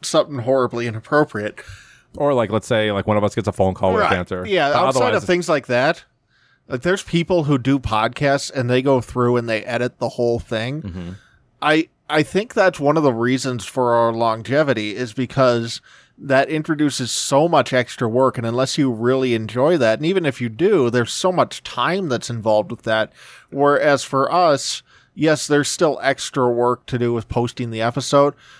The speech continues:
Speaker 1: but by the time we are done for the night, the episode's, like, ninety-five percent or more ready to go.
Speaker 2: That's pretty much true, but especially true for Ben.
Speaker 1: Right. <laughs> Yeah, for me, it's one hundred percent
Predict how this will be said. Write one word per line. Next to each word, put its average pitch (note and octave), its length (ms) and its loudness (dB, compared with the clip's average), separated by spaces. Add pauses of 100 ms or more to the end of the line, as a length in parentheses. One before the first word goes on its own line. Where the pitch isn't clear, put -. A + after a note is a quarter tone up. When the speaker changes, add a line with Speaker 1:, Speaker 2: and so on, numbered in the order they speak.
(120)
Speaker 1:
but C3+ 300 0
by D3 120 2
the C#3 100 2
time E3+ 340 0
we C#3+ 380 0
are B2 160 2
done B2 320 -2
for F#3 120 -2
the F3 120 -2
night, F3 320 0 (100)
the C#3 160 0
episode's, C#3+ 460 0
like, A#2 180 -2
ninety-five C3 800 0
percent B2 560 -4
or B2 160 2
more A#2+ 380 2
ready A2+ 280 0
to G#2+ 120 -10
go. - 480 -2 (320)
Speaker 2:
That's - 160 -2
pretty D#3 240 2
much A2 200 0
true, A2 140 4
but G#2+ 140 6
especially A#2+ 420 2
true G#2+ 160 2
for G2+ 140 0
Ben. F2+ 280 0 (380)
Speaker 1:
Right. B2+ 340 0
<laughs> - 60 -12 (400)
Yeah, D#3 80 2
for D#3+ 160 0
me, F#3 120 2
it's F#3 160 -2
one F3 120 2
hundred D#3+ 300 0
percent E3+ 360 2